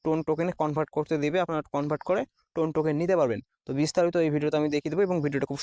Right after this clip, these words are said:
শর্ট করব। এবং দেখতে পাচ্ছেন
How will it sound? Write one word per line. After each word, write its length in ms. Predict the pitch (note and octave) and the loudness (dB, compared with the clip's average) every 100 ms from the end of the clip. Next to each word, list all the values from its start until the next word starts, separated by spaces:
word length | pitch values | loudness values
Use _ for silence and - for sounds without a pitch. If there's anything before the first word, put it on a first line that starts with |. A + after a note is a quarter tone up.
| - | -2
শর্ট 160 | E3 - | -2 0
করব। 200 | C3 A2+ - _ _ _ _ _ _ _ _ _ _ _ _ _ _ _ - _ _ - | 0 0 -4 _ _ _ _ _ _ _ _ _ _ _ _ _ _ _ -20 _ _ -2
এবং 100 | D3 C#3+ | 0 0
দেখতে 200 | C#3+ D#3+ | 0 0
পাচ্ছেন 300 | D3 - | 0 0